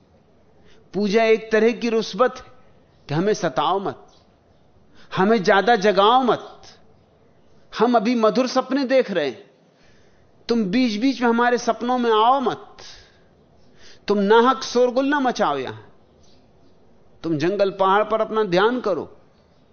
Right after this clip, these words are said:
और आएंगे हम कभी कभी, तुम्हारे चरण छू जाएंगे, दो फूल चढ़ा जाएंगे। बस इतना हमारा तुमसे नाता होगा। अगर संख्या से तय होता हो सत्य, तो महावीर, बुद्ध और कृष्ण सब गलत है।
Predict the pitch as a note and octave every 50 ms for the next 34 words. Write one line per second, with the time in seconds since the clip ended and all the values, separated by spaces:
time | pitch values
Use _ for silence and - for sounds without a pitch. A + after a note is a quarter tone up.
0 | _ _ _ - - - - - - F#3 G3 G#3+ B3 C#4 D4+ D4+ D4+ D#4+ D4+ D#4
1 | D4+ C#4+ A#3 C4 C4+ A#3+ B3 A3+ - G#3 F#3 F3 E3+ - D#3+ E3 E3 E3+ D#3+ E3+
2 | D#3 - - G3 G3+ G#3+ A3 G3 - - F3 D#3 C#3+ C#3+ B2 A#2+ B2+ B2 A2+ A2+
3 | A2+ B2 B2+ A#2+ - - F#3 G3+ F#3+ - E3+ D#3 C#3 C3 A#2+ A2 G#2+ D2 D2+ E2
4 | E2 D#2 - - - _ _ _ _ _ _ _ _ _ - - - - - -
5 | - - - - - - - - - - - - - - - - - - - D#3
6 | F#3+ F#3 - - - - F#3 D3+ G#3+ A3 G3+ E3 D#3+ E3 E3 D#3 D#3+ D#3+ D#3+ -
7 | E3+ F3 E3 - - E3+ D#3+ D3+ C#3+ C#3+ - D#3 D3 C3 - - - - - -
8 | - - - _ _ _ _ _ _ _ _ _ _ _ _ _ _ _ _ _
9 | _ - - - _ _ _ - - _ _ _ - - - - - - - D3+
10 | D#3+ F3+ F#3+ E3+ F#3 - - F3+ G3 G3 - F3+ G#3+ G#3+ G3+ - G#3 F#3+ G3+ -
11 | G3+ G#3 G#3 G3+ F#3+ G#3+ A3 A3 G#3+ G#3 G3+ G#3+ G#3 G3 - - A3 A3 - -
12 | - - - - - - _ _ _ _ _ _ _ _ _ _ - C3 C3+ C#3
13 | C#3+ D#3 E3+ F3 F3+ F#3 F3 D#3 C#3 E3 F3+ E3 C#3+ E3 D#3+ D#3 D#3+ D#3 D3+ -
14 | - E3 C#3+ - - C3+ C3+ A#2 B2 A#2+ A2+ G#2 - - - -